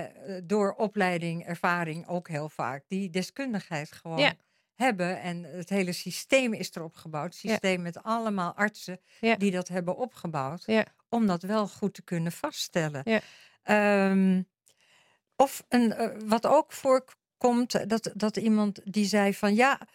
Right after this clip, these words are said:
Speaker 1: de assistente die zei op basis van mijn telefoontje van, 'Nou, ik, eh, ik, eh, zorg wel dat er een, eh, een recept voor u ligt.'"
Speaker 2: Oh ja.
Speaker 1: Kan dat?
Speaker 2: Ja, dat kan.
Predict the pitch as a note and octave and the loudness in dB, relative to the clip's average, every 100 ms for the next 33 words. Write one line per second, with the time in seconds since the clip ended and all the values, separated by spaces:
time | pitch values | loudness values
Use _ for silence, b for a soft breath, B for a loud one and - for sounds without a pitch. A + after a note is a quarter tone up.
0 | b b - A3 B3 - G#3+ - C#4 E4 | b b 2 4 4 2 -2 2 2 2
1 | D4+ A3+ A3 A3 - F#3+ F3 A3 B3 G3+ | -2 -2 2 2 2 0 2 2 0 -4
2 | - G3 F#3+ - G3 F#3+ - A3 C4 B3 | 0 2 2 2 2 2 2 2 2 -2
3 | - A3+ A3 A3 A#3 A#3 B B B _ | -2 2 4 6 4 0 B B B _
4 | A#3 - _ - G#3+ G#3 G#3 - _ _ | -2 -2 _ 4 6 6 2 -2 _ _
5 | _ - A3 _ - A3 G#3 G#3 A#3 A3+ | _ 0 0 _ 2 6 6 4 4 2
6 | G#3+ G3+ G3 G3 G#3 F#3+ F#3 F#3+ F#3 F3+ | 2 2 2 0 0 2 4 4 4 2
7 | - F#3+ F#3 G3 C4 - - E3 D#3 D3 | 2 2 2 4 2 2 -2 -2 -2 -2
8 | C#3+ B2+ - - - - F#3+ D#3 A#2+ _ | -2 -2 -4 -10 -6 2 4 4 -2 _
9 | _ _ _ - F4+ F3+ B2 - - A#3+ | _ _ _ 0 2 0 -2 -6 -8 -4
10 | G#3+ D3 - F3 B3+ | -4 -6 -4 -6 -6